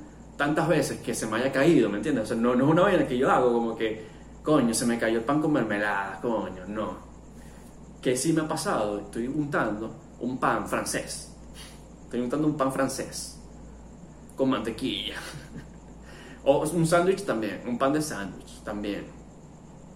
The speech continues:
O, o estas bolitas, esta-, estos panes dulces que son de bolita, que son muy buenos. No sé cómo, cómo, cómo,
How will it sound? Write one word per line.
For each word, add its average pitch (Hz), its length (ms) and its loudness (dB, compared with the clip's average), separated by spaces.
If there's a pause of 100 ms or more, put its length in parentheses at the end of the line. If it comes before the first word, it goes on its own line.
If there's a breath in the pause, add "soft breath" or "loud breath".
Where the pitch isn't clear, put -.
(420)
O, 127 80 4
o 127 220 6
estas 175 260 0
bolitas, 143 500 0
esta-, 139 300 0
estos 117 240 -4
panes 135 220 -2
dulces 131 240 -2
que - 40 -12
son 113 140 -6
de 120 60 0
bolita, 120 400 0 (1120)
que - 80 -10
son 113 360 -4 (140)
muy 123 320 2
buenos. 113 500 4
No 107 80 -8
sé 127 120 -6
cómo, 147 200 0
cómo, 143 400 2
cómo, 131 300 -4